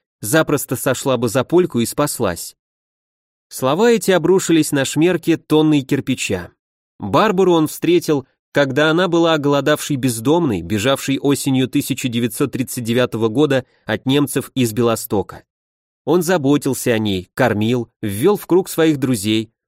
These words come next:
помог восстановить душевное равновесие, и вот она откровенно жалеет о том, что они вместе.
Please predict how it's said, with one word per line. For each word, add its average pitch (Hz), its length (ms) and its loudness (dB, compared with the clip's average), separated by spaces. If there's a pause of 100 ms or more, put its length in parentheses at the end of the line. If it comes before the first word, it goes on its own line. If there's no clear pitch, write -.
помог 160 340 0
восстановить 143 560 -2
душевное 135 540 0
равновесие, 139 720 -4 (420)
и 147 80 4
вот 226 220 0
она 202 240 2
откровенно 190 520 0
жалеет 196 440 0
о 113 80 0
том, 113 180 0
что - 160 -4
они 127 180 0
вместе. 143 540 -4